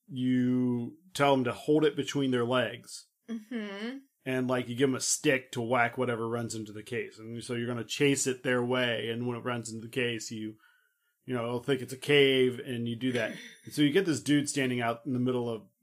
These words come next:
Speaker 1: God knows where.
Speaker 2: Right, in a woods.
Speaker 1: In the woods. And, um, just, you, you just abandon people in the woods overnight. That's really
Speaker 2: So fun. So fun. What a great way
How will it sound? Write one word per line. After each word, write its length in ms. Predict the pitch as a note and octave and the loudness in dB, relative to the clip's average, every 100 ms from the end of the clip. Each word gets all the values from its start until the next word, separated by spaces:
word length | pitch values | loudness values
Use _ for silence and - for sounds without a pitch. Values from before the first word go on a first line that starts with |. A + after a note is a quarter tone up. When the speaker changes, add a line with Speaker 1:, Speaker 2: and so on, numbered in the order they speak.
| C3+ | -8
Speaker 1:
God 280 | B2+ A2+ A2 | -2 -2 -2
knows 240 | A2 A2 | -8 -8
where. 440 | A#2 A2+ G#2 G#2+ G#2 G#3+ | -6 -4 -6 -8 -12 -4
Speaker 2:
Right, 300 | G#3+ E3+ - | -2 -2 -6
in 200 | G#3+ G3+ | -6 -4
a 80 | F#3+ | -6
woods. 440 | F3 F3 F#3 - - | -8 -12 -12 -8 0
Speaker 1:
In 120 | D#3+ | 2
the 80 | D3 | 4
woods. 600 | C3+ B2+ A#2+ A#2 G#2+ - _ _ _ _ _ _ _ _ | 4 4 2 -2 -8 -14 _ _ _ _ _ _ _ _
And, 600 | D3+ C3+ B2+ B2+ B2 A2 - | -2 0 0 0 -2 -6 -10
um, 540 | B2+ A#2 A2 G#2+ G#2+ _ _ _ _ _ _ _ _ _ _ _ _ _ - _ - | -8 -8 -8 -12 -14 _ _ _ _ _ _ _ _ _ _ _ _ _ -20 _ -16
just, 300 | C3 C#3 - _ - | -4 -4 -4 _ -2
you, 140 | D3+ | 0
you 180 | D3 D#3 | 2 0
just 180 | C#3+ C3 | -2 -4
abandon 320 | B2+ B2 A#2+ | -6 -6 -6
people 200 | C3 A#2+ | -6 -6
in 40 | A#2 | -4
the 60 | |
woods 260 | A#2 A#2 A#2 | -2 -4 -4
overnight. 460 | A#2+ A2 A2+ A2 - - | -4 -4 -6 -8 -10 0
That's 200 | D#3 C#3+ | 0 2
really 840 | C#3+ E3+ D#3+ D#3 C#3+ C3+ C3 B2 A#2 | 4 6 8 8 6 4 4 2 2
Speaker 2:
So 160 | C4 | 0
fun. 320 | C#4 E4+ A#3 F3 - | 4 4 4 2 -12
So 240 | - E4+ D#4+ | 0 0 4
fun. 320 | D#4+ A#3+ F#3+ - | 4 4 2 -8
What 180 | - D4 | 4 6
a 60 | D4+ | 6
great 300 | - C#4 - | 6 6 6
way 440 | C4 B3 G#3+ F#3+ | 6 6 6 2